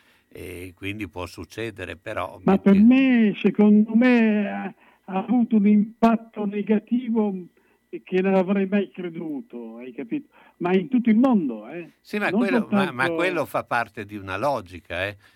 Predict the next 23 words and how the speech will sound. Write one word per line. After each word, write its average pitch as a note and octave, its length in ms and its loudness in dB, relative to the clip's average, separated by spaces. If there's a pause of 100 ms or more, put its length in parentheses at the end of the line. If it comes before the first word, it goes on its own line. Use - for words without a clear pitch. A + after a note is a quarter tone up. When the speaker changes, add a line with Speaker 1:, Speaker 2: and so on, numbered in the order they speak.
(140)
Speaker 1:
Nel G2 160 -10
senso A#2+ 360 -8
che G2 180 -10
è F2+ 60 -12
chiaro C#3 360 -4
che, - 300 -12
eh, F#2+ 100 -14
orm-, A2+ 540 -10
ancora A#2 640 -4
adesso, C#3 580 -6
adesso B2 640 -8 (320)
so-, - 260 -18 (100)
sono B2+ 340 -8
soprattutto A2 560 -10
le, G2 260 -8
le E2+ 200 -14
generazioni F#2+ 720 -10
che F2+ 100 -14
hanno F2+ 160 -14
seguito F2+ 420 -16
lo E2 100 -16
sport, A2+ 600 -6 (300)
ma, G2+ 260 -4